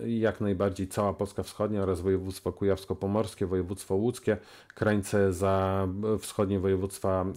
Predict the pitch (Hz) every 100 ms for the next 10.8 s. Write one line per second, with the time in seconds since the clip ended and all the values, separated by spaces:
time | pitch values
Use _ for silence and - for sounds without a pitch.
0 | 95 98 92 98 107 - 104 104 - 143
1 | 123 113 - - _ 107 104 95 131 131
2 | 120 107 - - - 131 107 101 104 98
3 | 95 98 - 92 - 101 - 117 104 -
4 | 110 107 98 92 90 95 - - - -
5 | _ 98 98 104 101 95 101 95 - 95
6 | 78 - _ - - 117 143 180 - 185
7 | 180 143 123 127 120 107 - 113 113 110
8 | 98 123 113 113 104 - 95 107 101 101
9 | 98 98 90 101 101 98 90 101 110 98
10 | 95 87 - 107 98 101 95 95